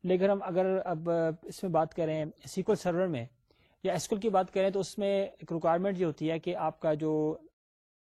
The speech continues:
جو نام ہوگا، مثال کے طور پہ آپ ایٹریبیوٹ کے نام دے رہے ہیں یا فائل کے نیم جو دیتے ہیں، اس میں requirement یہ ہے کہ جو آپ کا first letter ہے اس، وہ ایک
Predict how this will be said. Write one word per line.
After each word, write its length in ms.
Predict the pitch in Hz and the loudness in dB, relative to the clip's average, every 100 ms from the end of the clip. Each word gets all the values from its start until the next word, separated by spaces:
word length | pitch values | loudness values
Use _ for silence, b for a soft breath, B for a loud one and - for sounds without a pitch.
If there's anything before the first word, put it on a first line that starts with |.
| - | -12
جو 140 | 151 | -6
نام 300 | 139 127 196 | -2 0 0
ہوگا، 240 | 160 127 143 - _ _ _ | -2 -2 -6 -6 _ _ _
مثال 400 | _ _ - 170 | _ _ 0 2
کے 40 | 170 | 2
طور 140 | 160 | -2
پہ 100 | 175 | 0
آپ 300 | 156 - 160 | -2 -2 -6
ایٹریبیوٹ 560 | 151 160 143 165 165 156 | -4 -4 -6 -2 0 0
کے 80 | |
نام 200 | 151 147 | -4 -4
دے 80 | 147 | -4
رہے 100 | 139 | -4
ہیں 60 | 147 | -4
یا 80 | 139 | -4
فائل 260 | 143 156 | -2 -2
کے 80 | 165 | -4
نیم 120 | 147 | -6
جو 80 | 147 | -4
دیتے 260 | 123 123 165 | -6 -6 -8
ہیں، 80 | 202 b b _ | -8 b b _
اس 180 | 190 - | -8 -4
میں 80 | 196 | 0
requirement 460 | 180 180 202 185 | 2 2 2 -2
یہ 120 | 185 | 0
ہے 120 | 170 175 | 0 -2
کہ 260 | 180 175 170 _ _ _ _ _ _ _ _ - | -2 -4 -4 _ _ _ _ _ _ _ _ -8
جو 200 | 165 160 | 0 2
آپ 140 | 147 | 2
کا 80 | 160 | -2
first 420 | - 214 233 - | 0 4 4 6
letter 260 | 156 147 175 | 0 2 -2
ہے 160 | 139 139 _ _ _ b b _ | -2 -6 _ _ _ b b _
اس، 140 | 185 156 | -6 -2
وہ 220 | 147 170 | 0 2
ایک 160 | 165 | 0